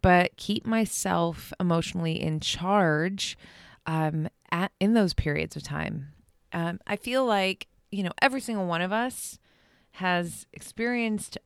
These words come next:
overwhelm in our lives. Maybe you're going through it right now. And so what's important to, I think, first realize is that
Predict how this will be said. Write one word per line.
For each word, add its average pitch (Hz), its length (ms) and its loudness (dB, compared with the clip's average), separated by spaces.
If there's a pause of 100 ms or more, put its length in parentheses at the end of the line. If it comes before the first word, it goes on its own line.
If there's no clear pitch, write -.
overwhelm 165 800 -2
in 156 160 -6
our 147 160 -2
lives. - 540 -8
Maybe 151 240 -8
you're 160 220 -8
going 156 320 -8
through 156 220 -8
it 151 140 -8
right 147 560 -8 (120)
now. 139 560 -6 (960)
And 175 200 -8
so 165 480 -4 (540)
what's 196 220 -8
important 208 640 -4
to, 165 560 -6
I 170 80 -6
think, 160 240 -8
first 214 280 -2
realize 151 360 -4
is 147 100 -12
that 143 320 -2